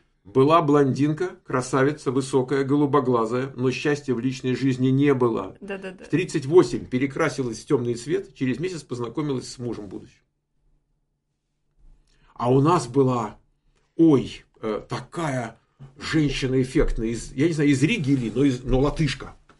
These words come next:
Speaker 1: Такая, знаете, обалдеть. Яна, по-моему, звали. Атас, Атас.
Speaker 2: Ладно, с вами хорошо, пойду я.
Speaker 1: Подскажите,
Speaker 2: Мне там
Speaker 1: как
Speaker 2: у меня клиент.
Speaker 1: умно
Speaker 2: Нет,
Speaker 1: накинуть,
Speaker 2: нет.
Speaker 1: намекнуть компании, что есть несколько офферов,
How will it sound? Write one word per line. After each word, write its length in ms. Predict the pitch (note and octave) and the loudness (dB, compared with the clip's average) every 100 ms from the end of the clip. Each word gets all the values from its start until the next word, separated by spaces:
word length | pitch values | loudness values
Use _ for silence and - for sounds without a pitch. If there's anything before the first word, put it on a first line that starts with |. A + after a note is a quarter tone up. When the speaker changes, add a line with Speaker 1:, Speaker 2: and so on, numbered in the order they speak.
| _ - _ _ - | _ -20 _ _ -10
Speaker 1:
Такая, 800 | C3 B2 - - D#3 C#3+ A#2+ - - C3+ - | -4 -4 -6 -6 0 0 0 -6 -14 -16 -8
знаете, 500 | C3 B2 A#2+ A2+ - | -2 -2 -2 -6 -4
обалдеть. 760 | C#3 D3 B2 A#2 G#2+ G2+ - _ | -2 0 0 -4 -6 -12 -16 _
Яна, 340 | A2+ B2+ G#2 F2+ | -6 -4 -4 -8
по-моему, 480 | F#2 F2+ F2 E2+ | -10 -10 -10 -10
звали. 400 | E2+ G#2+ C3 G2 - _ _ _ _ _ _ _ | -10 -8 -8 -8 -12 _ _ _ _ _ _ _
Атас, 480 | - - - - - _ _ | -20 -18 -16 -18 -20 _ _
Атас. 440 | F2 F2 D#2+ - _ _ _ _ _ | -20 -20 -20 -20 _ _ _ _ _
Speaker 2:
Ладно, 300 | G3+ G3 G3 - | -10 -10 -10 -10
с 80 | - | -10
вами 200 | G#3+ A3+ | -8 -8
хорошо, 340 | G#3+ A3 A3 C#4+ | -6 -8 -8 -12
пойду 240 | A3 G#3+ | -4 -2
я. 80 | A3 | 0
Speaker 1:
Подскажите, 380 | F3+ C3 D#3+ A3 | 0 -2 -2 -2
Speaker 2:
Мне 80 | |
там 200 | C#3+ E3+ | -2 -2
Speaker 1:
как 140 | - - | -2 2
Speaker 2:
у 40 | |
меня 100 | D#3+ | 4
клиент. 40 | D3 | 4
Speaker 1:
умно 460 | C#3+ F#3 E3 A#2+ - | 6 6 4 2 -4
Speaker 2:
Нет, 0 | |
Speaker 1:
накинуть, 640 | A#2+ B2 - E3+ D3 A#2+ | -4 -2 -4 -2 -2 -2
Speaker 2:
нет. 120 | - | -4
Speaker 1:
намекнуть 460 | B2+ C#3 C#3 D3 C3 | -2 0 0 -4 -2
компании, 500 | C3 B2 E3 E3 C#3 | -2 0 0 0 -2
что 160 | C3 | -2
есть 240 | C3+ C#3+ C3+ | -2 -2 -2
несколько 440 | B2+ C3 A#2 B2+ | -4 -4 -4 -2
офферов, 500 | B2 D#3 D3+ B2 C3 | 0 -2 -2 -4 -4